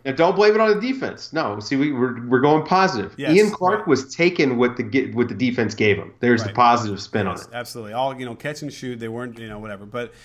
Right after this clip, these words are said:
Speaker 2: uh, yeah,
Speaker 1: And
Speaker 2: so there's some
Speaker 1: LeBron.
Speaker 2: good stuff there. And,
Speaker 1: And
Speaker 2: uh,
Speaker 1: LeBron is amazing.
Speaker 2: And by the way, and by the way, this Celtics Wizards series sh-, should be awesome. We should be getting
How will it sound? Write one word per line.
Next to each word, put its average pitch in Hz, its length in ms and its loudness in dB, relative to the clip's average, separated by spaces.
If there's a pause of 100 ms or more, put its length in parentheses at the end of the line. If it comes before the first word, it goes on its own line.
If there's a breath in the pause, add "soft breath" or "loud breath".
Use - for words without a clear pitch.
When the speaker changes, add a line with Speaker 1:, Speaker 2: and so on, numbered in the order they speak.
(200 soft breath)
Speaker 2:
uh, 139 180 2
yeah, 175 140 6
Speaker 1:
And 147 80 8
Speaker 2:
so 151 80 4
there's 190 140 2
some 120 120 2
Speaker 1:
LeBron. - 40 -6
Speaker 2:
good 185 160 -2
stuff 156 280 0
there. 127 360 -4 (240 soft breath)
And, 131 400 -2
Speaker 1:
And 131 80 4
Speaker 2:
uh, 127 240 4
Speaker 1:
LeBron 156 200 4
is 135 140 -6
amazing. 104 380 -2 (280)
Speaker 2:
And 170 120 -2
by 214 100 6
the 233 60 2
way, 214 160 0
and 175 100 -2
by 202 80 4
the 214 80 0
way, 170 80 -2
this 185 320 -4
Celtics 208 400 -4
Wizards 165 560 -6
series 151 360 -6
sh-, - 180 -16
should 170 480 -6
be 131 280 -6
awesome. 113 520 -8
We 131 160 -8
should 151 240 -8
be 139 100 -8
getting 127 360 -8